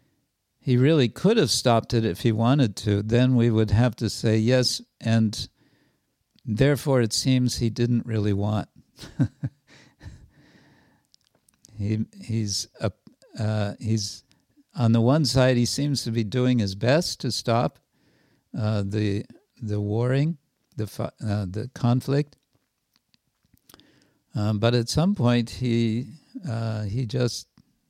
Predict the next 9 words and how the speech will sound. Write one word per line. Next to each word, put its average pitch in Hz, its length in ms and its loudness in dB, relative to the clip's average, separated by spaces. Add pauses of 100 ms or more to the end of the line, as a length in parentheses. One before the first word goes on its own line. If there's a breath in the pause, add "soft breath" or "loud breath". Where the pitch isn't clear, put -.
(800 soft breath)
he 123 180 -2
stops - 560 -2
that 117 220 -2
attempt. 107 640 -4 (1700 soft breath)
Again, 143 400 2
because 117 400 2
he 127 140 -2
sees 123 680 -2
the, 104 240 -4